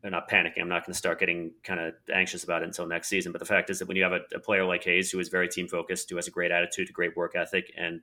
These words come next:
an excellent basketball I Q, I think he has a certain floor. And it might be a disappointing floor for the, for the Pistons, but I don't think he will bust out of the N B A, and I think he will be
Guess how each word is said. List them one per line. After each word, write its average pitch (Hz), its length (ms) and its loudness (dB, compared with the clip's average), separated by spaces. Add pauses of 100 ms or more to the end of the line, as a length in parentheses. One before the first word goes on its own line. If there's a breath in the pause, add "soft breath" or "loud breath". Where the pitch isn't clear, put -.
an 87 200 -8
excellent 92 360 0
basketball 87 420 0
I 85 80 0
Q, 90 260 -2
I 87 80 2
think 87 200 -8
he 92 80 -2
has 87 140 0
a 90 40 -6
certain 87 320 -2
floor. 87 320 -2 (680 loud breath)
And 104 60 -4
it 104 40 2
might 95 140 2
be 95 80 2
a 90 40 2
disappointing 104 480 2
floor 92 200 2
for 87 120 -8
the, - 40 -12 (240)
for 95 60 -2
the 87 80 -6
Pistons, 92 400 0
but 90 120 -2
I 87 80 4
don't 92 220 0
think 87 160 -6
he 90 80 -4
will 85 80 -2
bust 87 300 0
out 85 80 -2
of 85 60 -8
the 82 100 -6
N 82 100 -8
B 82 140 -4
A, 85 140 2
and 85 100 -2
I 85 60 -6
think 85 200 -6
he 85 120 -10
will 85 100 -2
be 85 400 -2